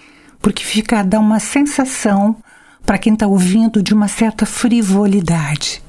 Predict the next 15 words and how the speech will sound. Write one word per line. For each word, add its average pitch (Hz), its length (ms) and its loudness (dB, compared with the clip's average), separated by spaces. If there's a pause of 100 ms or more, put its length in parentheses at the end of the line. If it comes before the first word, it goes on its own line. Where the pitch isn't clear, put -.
(100)
Isso 196 420 0
ninguém 175 340 2
quer, 127 300 -4 (340)
né? - 320 -6 (600)
Da 196 100 2
mesma 180 320 0
forma, 208 320 -2
se - 140 -4
a 185 40 -2
gente 185 260 -2
jogar 190 280 -2
a 175 40 0
voz 180 320 -2
pra 226 360 -4
baixo, 175 480 -2